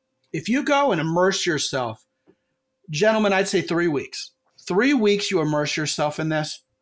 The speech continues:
you're gonna feel something in your brain go, Oh man, I did that automatically.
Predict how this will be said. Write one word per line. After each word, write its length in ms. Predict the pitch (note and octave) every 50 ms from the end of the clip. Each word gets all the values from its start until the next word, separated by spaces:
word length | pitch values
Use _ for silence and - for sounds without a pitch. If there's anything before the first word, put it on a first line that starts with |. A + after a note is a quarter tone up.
| _ _ _ _ _ _ _ _ _ _ _ _ _ _ _ _ _ _ _ _ _ _
you're 160 | - F#3+ A#3+
gonna 200 | - E4 E4 D#4+
feel 180 | D#4 - D#4+ D#4
something 440 | D#4 - - C#4 C#4 C#4 D4+ C#4 C4
in 100 | B3+ A#3+
your 100 | B3+ A#3+
brain 320 | A3 B3+ C#4 C#4 D4 C#4
go, 200 | C4 C4 A#3+ B3+ -
Oh 180 | - D4+ F4 D4+
man, 280 | D#4 E4 F4+ F#4 F4+
I 80 | C#4 C#4+
did 180 | C#4+ E4+ E4
that 160 | D#4+ E4 D#4 D4
automatically. 800 | C#4 C#4+ C#4 D#4 D4+ F4 F4+ F#4+ F#4+ F4 E4+ - E3 C3 G2+